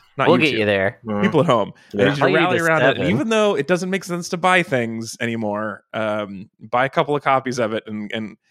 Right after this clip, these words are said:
Speaker 1: let's get that sweet iTunes ranking so I can
Speaker 3: Do you have
Speaker 1: brag
Speaker 3: a
Speaker 1: about
Speaker 3: lot
Speaker 1: it
Speaker 3: of,
Speaker 1: forever.
Speaker 3: a lot of pressure to do material that's obviously not on the album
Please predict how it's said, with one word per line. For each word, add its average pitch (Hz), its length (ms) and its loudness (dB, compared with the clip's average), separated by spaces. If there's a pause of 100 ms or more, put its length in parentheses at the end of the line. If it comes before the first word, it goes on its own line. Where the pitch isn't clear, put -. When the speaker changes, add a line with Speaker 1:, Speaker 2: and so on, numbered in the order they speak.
(280)
Speaker 1:
let's - 100 -16
get 113 180 -2
that 104 160 2
sweet 117 280 0
iTunes 110 440 -2
ranking 107 440 -2
so 104 160 -8
I - 40 -6
can 104 140 -8
Speaker 3:
Do 127 60 -2
you 165 60 2
have 175 100 4
Speaker 1:
brag 156 200 4
Speaker 3:
a 104 80 -4
Speaker 1:
about 98 140 0
Speaker 3:
lot 139 180 4
Speaker 1:
it - 40 0
Speaker 3:
of, 95 60 0
Speaker 1:
forever. 104 120 -2 (600)
Speaker 3:
a 147 100 0
lot 156 220 6
of 147 140 0
pressure 147 560 0
to 135 180 -4
do 127 340 -2
material 127 680 -4
that's 117 200 -4
obviously 123 460 -2
not 117 260 0
on 117 160 -2
the 117 120 -4
album 117 520 -2